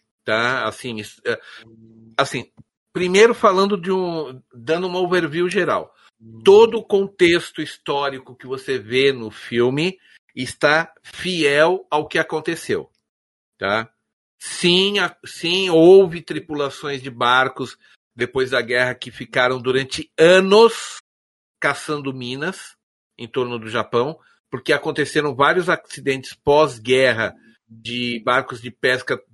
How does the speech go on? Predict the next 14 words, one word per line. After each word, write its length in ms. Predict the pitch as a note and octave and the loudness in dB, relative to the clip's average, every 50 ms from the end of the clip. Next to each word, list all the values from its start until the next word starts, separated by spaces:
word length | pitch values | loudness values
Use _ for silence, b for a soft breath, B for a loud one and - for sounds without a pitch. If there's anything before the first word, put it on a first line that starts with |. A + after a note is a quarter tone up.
| _ A#2+ A#2 - _ _ _ _ _ | _ -20 -20 -20 _ _ _ _ _
baterem 800 | - A#2 G#2+ A2+ D#3 E3+ E3 - - D3+ D3 C#3+ C#3+ D3 C#3+ C#3 | -20 -18 -2 0 0 0 0 0 -2 -2 0 0 0 -2 -4 -4
em 120 | C3 B2 | -6 -6
minas, 460 | B2 B2 B2 C#3 D3 D#3 D#3+ - - | -8 -8 -6 -6 -4 -4 -6 -6 -10
que 200 | - _ - C3 | -16 _ -10 -10
ninguém 240 | B2+ B2+ B2 B2 B2+ | -8 -8 -6 -8 -6
mais 200 | B2 B2+ B2+ B2 | -4 -4 -4 -2
sabia 260 | - B2+ A#2+ A#2+ A#2 | -2 -2 -2 0 -2
onde 140 | A#2 A2 A#2+ | -2 0 -2
é 40 | A#2 | -2
que 80 | - A#2+ | 0 0
elas 160 | A2+ G#2+ - | 0 -2 -2
estavam. 480 | - - A2+ A2+ B2 C3+ C3+ D3+ C#3+ b b b b b b | -2 0 2 2 2 2 0 -2 -8 b b b b b b
Algumas 460 | b B2+ C3+ B2+ A#2+ C3+ D3 D3 C#3+ - | b -2 -2 -2 -2 -4 -6 -6 -6 -4
estavam 440 | - D3+ C#3 C3+ C3+ C3 A2 A2 | -2 0 0 0 0 -4 -8 -8